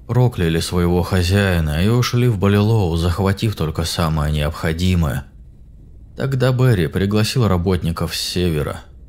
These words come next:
А когда замок покинули и слуги, ему опять пришлось выписывать новых людей.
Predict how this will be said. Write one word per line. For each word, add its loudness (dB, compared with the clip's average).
А 0
когда 2
замок 2
покинули 2
и 2
слуги, -2
ему 4
опять 0
пришлось -4
выписывать -2
новых -2
людей. -2